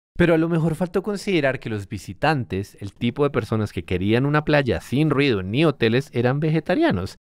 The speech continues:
El punto es que se piensa desde la oferta y no desde la demanda, de suerte que terminamos cometiendo errores que limitan el provecho que podemos sacar de una oferta turística mejor planificada.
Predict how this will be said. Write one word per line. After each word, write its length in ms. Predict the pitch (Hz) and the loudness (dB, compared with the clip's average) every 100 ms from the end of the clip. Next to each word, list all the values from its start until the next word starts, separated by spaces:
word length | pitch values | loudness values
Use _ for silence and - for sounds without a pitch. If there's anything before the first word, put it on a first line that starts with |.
| - | -2
El 140 | 135 | 0
punto 280 | - 156 170 | 4 4 4
es 60 | 156 | 2
que 140 | 220 | 0
se 200 | - 165 | 0 0
piensa 640 | - 135 180 196 165 104 | 0 2 4 4 4 2
desde 240 | 104 107 104 | 0 0 0
la 80 | 95 | 0
oferta 500 | - 127 - - 98 | 2 0 2 -2 0
y 140 | 143 | 2
no 240 | 131 139 156 | 4 4 6
desde 240 | 147 156 | 4 2
la 120 | 147 | 2
demanda, 540 | 120 127 170 92 82 - | 0 2 2 2 -2 -4
de 120 | 87 | -4
suerte 380 | 85 120 110 113 | 0 2 2 0
que 120 | - | -2
terminamos 520 | - 110 104 95 107 | -2 0 0 -2 -4
cometiendo 460 | - 123 113 107 120 | -4 -4 -2 0 2
errores 400 | 151 143 131 147 | 4 4 4 2
que 100 | 123 | -2
limitan 480 | 92 92 107 101 107 | -2 0 0 0 -2
el 100 | 117 | -2
provecho 440 | - 151 120 117 | 2 2 2 0
que 100 | 143 | -6
podemos 320 | - 95 92 | -4 -4 -6
sacar 380 | - 131 147 190 | -6 -2 -2 -2
de 100 | 208 | 0
una 100 | 190 | 0
oferta 340 | 156 104 - 98 | 0 -2 -2 -2
turística 500 | 104 90 - - 101 | -2 -4 -4 -4 -2
mejor 300 | 95 87 - | -2 -4 -6
planificada. 760 | 85 87 87 107 208 - 123 | -6 -6 -8 0 0 0 -6